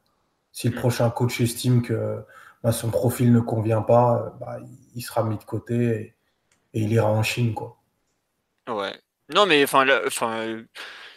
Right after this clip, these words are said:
Speaker 2: il se, il se murmure que cet hiver, il y a eu une offre de la Chine que le P S G a refusée quand même.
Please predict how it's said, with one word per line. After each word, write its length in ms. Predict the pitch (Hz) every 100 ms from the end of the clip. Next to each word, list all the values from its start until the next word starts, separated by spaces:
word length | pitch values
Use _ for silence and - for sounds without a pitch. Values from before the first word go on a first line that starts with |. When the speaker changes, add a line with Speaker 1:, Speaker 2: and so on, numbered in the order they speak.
| -
Speaker 2:
il 100 | 143
se, 360 | - - -
il 120 | 139 120
se 140 | -
murmure 340 | 123 127 180
que 100 | -
cet 260 | 135 127 -
hiver, 200 | 127 170
il 60 | 139
y 40 |
a 40 |
eu 140 | 123 120
une 120 | 131
offre 200 | 135 135
de 60 | 117
la 100 | 117
Chine 220 | - 185
que 100 | 123
le 80 | 110
P 140 | 117
S 60 | 117
G 80 |
a 40 | 147
refusée 380 | 104 - 185 127
quand 100 |
même. 100 | 104